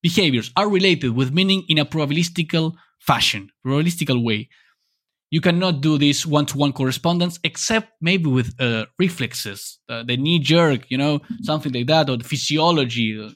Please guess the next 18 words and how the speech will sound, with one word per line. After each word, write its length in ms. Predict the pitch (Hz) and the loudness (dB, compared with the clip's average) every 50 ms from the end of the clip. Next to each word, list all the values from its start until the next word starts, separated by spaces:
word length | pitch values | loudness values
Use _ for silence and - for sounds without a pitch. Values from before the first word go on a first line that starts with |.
| _ | _
the 140 | - 123 123 | -10 -8 -6
pupil 380 | 123 - 180 175 170 170 156 135 | -2 0 0 0 2 2 0 2
dilatation. 680 | 131 139 135 131 - 165 165 170 151 - - 107 101 - _ _ _ _ _ _ _ _ _ _ _ _ | 2 0 0 0 2 2 2 2 2 0 -4 -6 -8 -12 _ _ _ _ _ _ _ _ _ _ _ _
But 240 | 131 156 165 165 - _ _ _ _ - | 0 0 0 0 -6 _ _ _ _ -2
even 560 | 277 320 330 320 233 180 151 127 120 123 - _ - | 0 2 2 2 2 0 0 0 -2 -6 -10 _ -6
the 80 | - 135 | -4 -2
pupil 320 | - 220 233 220 - 190 | 0 0 0 2 2 0
dilatation 680 | 160 160 160 165 160 - 117 117 110 - 123 117 127 127 - _ - | 0 2 0 0 0 0 -2 -2 -2 -4 -8 -8 -10 -10 -14 _ -4
may 200 | - 180 214 214 | 0 2 2 2
be 160 | 196 202 226 | 2 2 2
a 60 | 214 | 2
response, 680 | 190 165 139 - - 175 170 165 175 185 175 170 - - _ _ _ _ _ _ _ _ _ _ - | 2 0 0 -2 -2 -2 -2 -2 -2 -4 -8 -12 -14 -20 _ _ _ _ _ _ _ _ _ _ -10
uh, 180 | 131 127 127 | -8 -6 -6
based 320 | 120 131 160 175 170 170 - | -2 0 2 2 2 2 2
on 140 | 156 139 - - | 0 -2 0 0
interest, 580 | - 107 104 - 202 196 202 196 - - - - - | -2 0 0 2 2 2 2 0 -2 -4 -8 -10 -8
sexual 380 | - - 180 160 - - 139 | -2 0 0 0 0 0 -2
attraction, 640 | 123 120 - - 196 202 - - - 185 180 180 170 | -2 -2 0 0 0 0 0 -2 -4 -4 -4 -4 -8